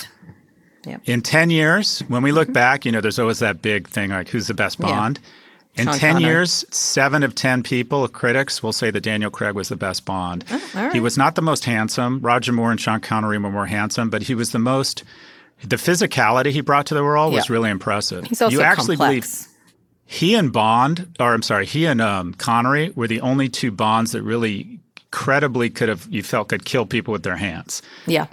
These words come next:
Speaker 2: The physicality was really impressive. And also, also, he'll go down is the best actor in the role. He's
Speaker 1: Yeah,
Speaker 2: a great actor.
Speaker 1: emotionality. Con-, Connor, Connery was just mean, like, just, like, tough as nails
Speaker 2: Connery was
Speaker 1: and
Speaker 2: just a
Speaker 1: impermeable.
Speaker 2: badass.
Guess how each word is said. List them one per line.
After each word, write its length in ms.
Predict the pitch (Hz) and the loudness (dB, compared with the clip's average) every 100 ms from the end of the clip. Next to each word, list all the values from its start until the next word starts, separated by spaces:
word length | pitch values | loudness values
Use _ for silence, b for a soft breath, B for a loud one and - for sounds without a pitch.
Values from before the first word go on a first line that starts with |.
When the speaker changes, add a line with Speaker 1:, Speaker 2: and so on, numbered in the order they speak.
| - | -4
Speaker 2:
The 120 | 113 | -4
physicality 800 | - 160 165 - 135 123 123 113 | 0 0 0 2 4 4 2 0
was 180 | 95 - | -4 -2
really 220 | 117 120 | 0 0
impressive. 420 | 104 117 104 101 | 0 -2 -2 -4
And 140 | 104 - | -4 0
also, 520 | 113 151 - 185 190 - | 2 2 2 0 -2 -4
also, 380 | 110 123 - 160 | -2 -2 0 -2
he'll 180 | 131 123 | 0 0
go 180 | 123 117 | 2 0
down 480 | 104 98 104 123 147 B B B B - | 0 0 0 -2 -4 B B B B -4
is 160 | 117 | -2
the 80 | 120 | 0
best 260 | 123 120 120 | 0 2 2
actor 300 | 110 113 107 | 2 2 -4
in 80 | |
the 80 | 98 | -4
role. 300 | 90 82 82 _ _ _ | -6 -8 -12 _ _ _
He's 220 | 147 143 | 0 2
Speaker 1:
Yeah, 100 | - | 4
Speaker 2:
a 20 | |
great 120 | 226 262 | 4 4
actor. 40 | 196 | 4
Speaker 1:
emotionality. 460 | 233 175 151 135 131 | 4 4 4 2 -2
Con-, 280 | - 302 262 - | 0 0 0 -4
Connor, 460 | - 359 320 233 175 - | 0 4 4 4 0 -4
Connery 380 | - 233 185 151 | 0 2 2 2
was 160 | 127 | -2
just 160 | 123 110 | -4 0
mean, 440 | 143 131 - - 170 | 2 2 -2 -6 -2
like, 220 | 147 147 | -2 0
just, 220 | 156 143 | -2 0
like, 280 | 139 127 - | 0 -2 -4
tough 320 | - 143 127 - | 0 0 0 -4
as 140 | 123 | -2
nails 220 | 135 135 | 0 2
Speaker 2:
Connery 140 | 214 233 | 4 2
was 100 | 165 | 2
Speaker 1:
and 100 | 139 | 0
Speaker 2:
just 120 | 123 | 2
a 40 | |
Speaker 1:
impermeable. 360 | 117 131 123 92 | 4 4 2 0
Speaker 2:
badass. 280 | - - | -6 -10